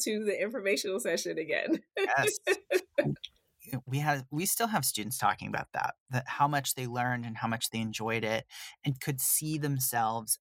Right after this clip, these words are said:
Speaker 2: at Penn State College of Medicine. And that's the way you should f-, feel to every school you're applying to.
Speaker 1: Exactly. Exactly.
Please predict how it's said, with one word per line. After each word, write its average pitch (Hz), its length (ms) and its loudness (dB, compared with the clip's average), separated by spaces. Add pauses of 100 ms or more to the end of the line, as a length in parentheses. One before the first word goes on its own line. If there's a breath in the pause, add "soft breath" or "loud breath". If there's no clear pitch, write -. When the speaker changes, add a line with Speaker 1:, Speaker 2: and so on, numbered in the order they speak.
Speaker 2:
at 113 240 2 (100)
Penn 107 240 -2
State 110 240 2
College 104 380 0
of 107 140 -10
Medicine. 156 580 0 (360 loud breath)
And 143 200 -2
that's 131 340 2
the 165 120 -2
way 135 180 0
you 127 160 0
should 139 180 -2 (220)
f-, - 80 -16
feel 143 520 -2 (100)
to 135 160 -2 (140)
every 131 480 0
school 123 400 2
you're 117 200 0
applying 190 320 2
to. 175 60 2
Speaker 1:
Exactly. - 480 -4 (180)
Exactly. - 640 0